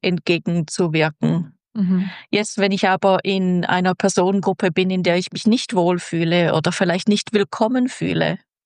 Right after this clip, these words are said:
Speaker 1: dann fühlt man sich ganz schnell richtig einsam.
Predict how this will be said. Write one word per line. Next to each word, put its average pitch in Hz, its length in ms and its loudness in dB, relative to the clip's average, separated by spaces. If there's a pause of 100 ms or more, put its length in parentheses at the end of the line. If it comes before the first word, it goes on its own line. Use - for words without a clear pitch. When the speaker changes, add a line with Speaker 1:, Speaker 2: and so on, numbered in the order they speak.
Speaker 1:
dann 175 480 0
fühlt - 260 -2
man 180 80 4
sich - 260 -4
ganz 208 320 0
schnell 165 460 -2
richtig - 640 -2
einsam. - 640 -2